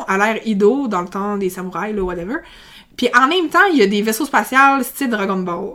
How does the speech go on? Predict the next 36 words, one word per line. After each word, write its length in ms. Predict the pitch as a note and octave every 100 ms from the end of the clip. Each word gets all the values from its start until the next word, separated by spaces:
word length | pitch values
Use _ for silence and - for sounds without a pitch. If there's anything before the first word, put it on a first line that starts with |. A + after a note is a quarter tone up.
| -
Fait 220 | - G3+
que 60 | G3
c'est 180 | A3 G3+
comme, 640 | B3 C#4 D4 D4+ D4+ D4 - _ _ _ _ - - _ _
prends 240 | - D#4 F4+
Kenshin 500 | D#4 B3+ - E4 D#4
le 60 | A3+
vagabond 520 | F#3+ F#3+ G3 A#3 C4
mélangé 540 | G#3+ G3+ G3 A3+ A#3+
avec 160 | F#3 F#3
Dragon 240 | F3+ F3+
Ball, 320 | F3+ F#3 C4
là, 80 | B3+
ça 140 | B3 F#3+
donne 160 | F#3
ça. 160 | - C4
Le 500 | - - - - -
personnage 320 | A#3+ E4 E4
principal, 480 | C4+ A#3+ C#4+ C#4+ C#4+
c'est 360 | - G#3 A3
les 100 | G#3
samouraïs, 580 | G3+ G3+ G3 G#3 A#3+ A#3+
c'est 60 | F#3+
un 40 |
samouraï 360 | F#3+ G3 G#3+ A#3+
déchu, 460 | G#3+ G3 - E4 E4
puis 460 | A3+ A#3+ B3+ C4
il 80 | A3+
y 80 | F#3+
a 20 |
comme 220 | F#3 G#3
un 140 | F#3+ F#3
lourd 280 | F#3+ G#3 G#3
passé, 340 | F#3+ F#3+ D#4+
mais 120 | C#4
entre-temps, 500 | F#3+ G3+ G3 C#4 D#4+